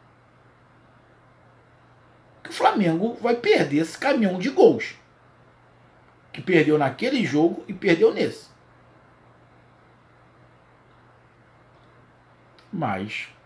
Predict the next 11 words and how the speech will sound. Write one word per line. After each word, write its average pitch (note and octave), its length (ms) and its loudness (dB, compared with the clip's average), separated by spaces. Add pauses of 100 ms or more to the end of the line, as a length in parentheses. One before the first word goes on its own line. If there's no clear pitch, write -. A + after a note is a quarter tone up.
(440)
foi - 180 -10
uma C3 120 -4
grande A#2 340 -4
vitória G2+ 380 -8
do G2 80 -14
São - 180 -10
Paulo. G2 460 -10 (760)
Grande C3 500 -2
time. B2 460 -8 (1080)
Grande D3 460 0
treinador. B2 680 -6